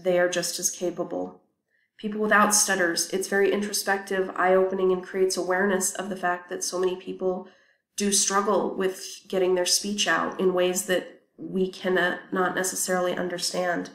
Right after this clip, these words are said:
And I feel that reactions could be realizing lack of voice because you may not have power like George did, or realization that you can have a voice and advocate for yourself.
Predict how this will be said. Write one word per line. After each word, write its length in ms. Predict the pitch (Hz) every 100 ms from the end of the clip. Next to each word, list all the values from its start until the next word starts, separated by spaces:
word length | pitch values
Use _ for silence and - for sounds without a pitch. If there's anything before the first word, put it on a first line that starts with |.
| - _ _ _ _ _ _
And 100 | 196
I 120 | 190
feel 260 | 190 208 202
that 280 | 196 185 -
reactions 720 | 196 190 190 190 208 190 190
could 240 | - 202 202
be 240 | 185 185
realizing 720 | 180 196 190 190 190 190 185
lack 380 | 180 180 185 -
of 120 | 190
voice 680 | 196 170 175 196 - - - -
because 680 | 190 190 175 175 - - - _ _ _ _ _ _ _ _ _ _
you 180 | 180 185
may 120 | 175
not 180 | 175 -
have 260 | 180 185 -
power 480 | - 196 202 175 -
like 220 | 175 -
George 420 | 185 175 175 -
did, 380 | 175 170 190 - -
or 380 | 175 175 - -
realization 600 | 196 190 190 185 190 185
that 100 | -
you 80 | 180
can 160 | 196
have 240 | 185 196 202
a 80 |
voice 480 | 190 170 165 165 -
and 100 | 175
advocate 500 | 175 175 185 185 165
for 120 | 180
yourself. 600 | 175 175 180 180 175 -